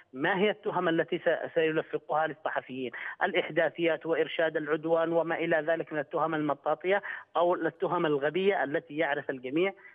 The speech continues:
بأنهم يريدون شرعنة قضاياهم وشرعنة عملية اختطافهم. كنا على علم منذ فترة، منذ أن كان ال-، البداية إلى، إلى التحقيق معهم أو محاولة إرغامهم والتحقيق معهم وتصويرهم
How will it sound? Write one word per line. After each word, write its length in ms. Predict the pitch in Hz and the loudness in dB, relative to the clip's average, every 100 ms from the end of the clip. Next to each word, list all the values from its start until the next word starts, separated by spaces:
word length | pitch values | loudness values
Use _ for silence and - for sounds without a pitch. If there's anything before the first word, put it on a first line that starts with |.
| _ - | _ -8
بأنهم 680 | - 160 147 139 165 170 | -2 0 0 0 0 2
يريدون 460 | 147 139 135 151 147 | 0 0 0 0 0
شرعنة 520 | - 190 156 156 135 - - | 0 0 0 0 -4 -6 -8
قضاياهم 680 | 131 131 127 156 151 175 147 | -2 0 2 2 0 0 -2
وشرعنة 480 | - 160 147 147 - | -2 -2 -2 -4 -4
عملية 380 | 131 139 139 123 | -4 0 0 0
اختطافهم. 680 | 131 - 131 131 151 175 196 - - - - | -4 -8 -2 0 2 0 -2 -10 -18 -16 -4
كنا 240 | 220 196 | 0 0
على 180 | 160 160 | 2 0
علم 320 | 139 156 151 | 0 0 0
منذ 260 | 151 139 135 | 0 0 0
فترة، 360 | 156 - 143 | 0 0 0
منذ 340 | 123 147 147 139 | 0 0 2 2
أن 100 | 139 | 0
كان 300 | - 165 175 156 - | -2 -2 0 -2 -4
ال-، 220 | 131 127 127 113 101 120 120 | -10 -4 0 0 0 0 0
البداية 680 | 127 131 147 170 160 156 139 | -2 -2 0 2 2 2 0
إلى، 160 | 147 135 - - 139 | 0 -2 -8 -10 -4
إلى 120 | 143 | -4
التحقيق 560 | - 156 - 196 170 | -2 -4 -2 -2 0
معهم 440 | 160 139 143 151 - | 0 0 0 -2 0
أو 120 | 143 | -2
محاولة 600 | 139 - 160 180 180 160 - - 135 | -2 -2 2 2 2 0 -6 -18 -12
إرغامهم 800 | 123 113 156 180 190 156 190 175 | -8 -4 0 0 0 0 0 2
والتحقيق 600 | 139 - - - 175 170 | 0 -2 -6 -2 -2 -2
معهم 400 | 175 156 160 185 | 0 0 2 2
وتصويرهم 800 | 156 - - 147 196 196 160 110 | 2 -2 -8 -2 0 2 0 -2